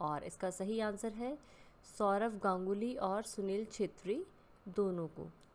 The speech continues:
तो दोस्तों, हाल ही में जेएसडब्ल्यू सीमेंट ने सौरव गांगुली और सुनील छेत्री दोनों को अपना ब्रांड एम्बेसडर नियुक्त किया है।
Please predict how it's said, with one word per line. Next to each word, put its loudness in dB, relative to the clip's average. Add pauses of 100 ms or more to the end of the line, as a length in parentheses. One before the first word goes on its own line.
तो -6
दोस्तों, 2
हाल 0
ही -4
में 0
जेएसडब्ल्यू 0
सीमेंट -4 (600)
ने 4
सौरव 2
गांगुली 2
और 2
सुनील 0
छेत्री -4 (400)
दोनों 4
को 2
अपना 0
ब्रांड 2
एम्बेसडर 0
नियुक्त 0 (100)
किया 0
है। -4